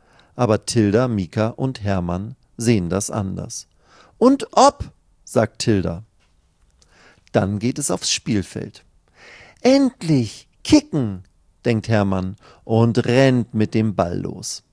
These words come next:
Er will möglichst viele Tore machen und so tun,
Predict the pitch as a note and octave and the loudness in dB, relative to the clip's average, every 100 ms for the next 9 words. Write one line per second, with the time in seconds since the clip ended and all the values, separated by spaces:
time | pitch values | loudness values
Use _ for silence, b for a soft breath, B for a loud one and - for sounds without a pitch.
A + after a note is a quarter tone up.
0 | b b b _ A#2 A#2 A#2 A#2 D3 D3+ | b b b _ -2 0 2 4 6 4
1 | B2 G#2+ - - - D#3 B2+ - D#3+ C#3+ | 0 -4 -6 -10 -8 -2 -2 0 0 0
2 | G2+ F#2 - G#2 G#2+ B B - D3 - | -2 -4 -8 -14 -18 B B 0 2 2
3 | C#3+ - A3+ C#3 D3 | 0 0 0 2 2